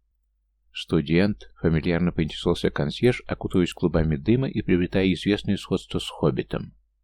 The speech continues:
"Слышал, рекомендации получил. Это много значит".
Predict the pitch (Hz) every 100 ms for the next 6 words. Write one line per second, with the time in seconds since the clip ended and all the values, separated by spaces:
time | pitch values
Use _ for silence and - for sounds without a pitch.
0 | _ - 95 - 92 - 90 92 85 80
1 | 90 113 - 90 80 67 64 - - -
2 | 80 - 117 95 90 113 107 71 - -